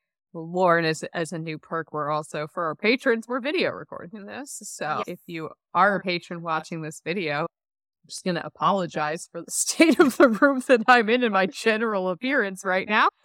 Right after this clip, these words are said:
Speaker 1: but we're, we're gonna be okay.
Speaker 2: I just wanna
Speaker 1: So.
Speaker 2: reassure everyone I'm not in a hostage situation. <laughs> I've made a makeshift podcast studio in my basement. So it looks a little frightening, but I swear I am safe and I am consenting to this recording.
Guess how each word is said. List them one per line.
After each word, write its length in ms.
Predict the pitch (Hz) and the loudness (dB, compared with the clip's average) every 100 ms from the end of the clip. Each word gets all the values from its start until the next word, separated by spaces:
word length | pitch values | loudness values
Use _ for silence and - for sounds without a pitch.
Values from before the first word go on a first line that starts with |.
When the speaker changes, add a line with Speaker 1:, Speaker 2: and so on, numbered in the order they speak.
| 247 - | -10 4
Speaker 1:
but 240 | 269 262 | 6 8
we're, 220 | 262 294 | 8 6
we're 140 | 254 277 | 4 4
gonna 180 | 320 359 | 4 6
be 160 | 349 | 6
okay. 400 | 262 254 254 160 - 262 | 4 4 0 -2 -6 -6
Speaker 2:
I 60 | 190 | -2
just 240 | 214 220 | -2 0
wanna 220 | 226 233 196 | 4 6 6
Speaker 1:
So. 60 | |
Speaker 2:
reassure 680 | 208 196 190 - - 202 208 | 4 2 2 -2 -2 2 4
everyone 480 | 196 202 208 202 196 | 4 2 2 0 -2
I'm 220 | 175 175 175 | -4 -6 2
not 240 | 190 202 | 2 2
in 140 | 190 | 0
a 80 | 180 | -2
hostage 580 | 175 170 175 - 170 156 | 2 0 0 -6 -6 -6
situation. 1040 | - 165 175 160 160 - 175 185 202 214 _ 311 | -10 -8 -6 -6 -6 -6 -6 -2 4 2 _ 0
<laughs> 240 | - - 302 | 4 4 8
I've 300 | 220 220 240 _ _ _ | 8 6 2 _ _ _
made 320 | 226 233 - - | 4 6 6 6
a 180 | 269 | 6
makeshift 840 | 226 220 208 196 - - 226 214 - - | 6 4 4 0 -4 0 2 0 -6 -4
podcast 520 | 202 190 190 185 185 | -2 -2 -2 -2 -2
studio 600 | - - 185 185 185 185 - | -6 -6 -4 -2 0 -2 -2
in 200 | 180 185 | 0 2
my 140 | 185 | 2
basement. 760 | 170 180 185 - 180 180 180 _ _ _ | 0 -4 -4 -4 -2 0 -2 _ _ _
So 140 | - 196 | 0 2
it 100 | 170 | 6
looks 400 | 226 262 - - | 6 6 4 2
a 100 | 226 | 4
little 440 | 226 214 220 220 226 | 4 6 4 4 0
frightening, 840 | - 214 202 233 262 294 339 359 | 0 4 4 4 4 4 4 2
but 220 | 269 196 - | 4 4 4
I 140 | 196 | 0
swear 520 | 196 - 202 208 220 | -2 -4 2 4 4
I 140 | - 180 | 4 2
am 160 | 175 | 0
safe 460 | - - 190 214 - | -6 2 4 4 2
and 80 | 175 | -4
I 80 | 180 | -4
am 120 | 180 | -6
consenting 600 | - 180 - 180 190 180 | -8 -8 -6 -6 -4 -4
to 80 | 190 | -2
this 220 | 175 175 | -4 -4
recording. 680 | 170 - 190 185 190 185 190 | -8 -2 0 2 0 0 -6